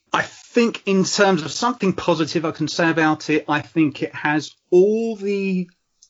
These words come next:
elements needed for and would have made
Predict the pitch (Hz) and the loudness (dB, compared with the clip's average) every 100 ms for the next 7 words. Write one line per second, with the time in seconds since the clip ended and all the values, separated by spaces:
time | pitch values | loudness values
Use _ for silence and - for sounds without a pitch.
0 | _ 185 180 175 165 156 - - 147 156 | _ 0 4 6 6 2 0 -6 -4 0
1 | 170 180 175 175 175 165 - - - 175 | 0 0 -2 0 2 2 2 -18 -4 0
2 | 170 180 214 240 _ - - - - - | 2 2 0 -2 _ -20 -20 -20 -12 -4
3 | 143 151 135 156 190 - 180 139 165 165 | 0 0 2 0 0 2 0 2 0 4
4 | 165 160 | 6 4